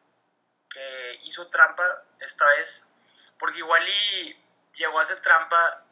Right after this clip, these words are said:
cuando los, cuando era presencial la cosa,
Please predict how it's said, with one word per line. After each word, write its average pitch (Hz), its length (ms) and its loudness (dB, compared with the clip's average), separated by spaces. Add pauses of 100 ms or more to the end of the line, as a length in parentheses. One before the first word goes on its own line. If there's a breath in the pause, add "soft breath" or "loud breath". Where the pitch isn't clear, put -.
(120)
cuando 143 300 -6
los, - 560 -10
cuando 135 200 -2
era 151 220 4
presencial 143 480 0
la 143 140 2
cosa, 160 400 -6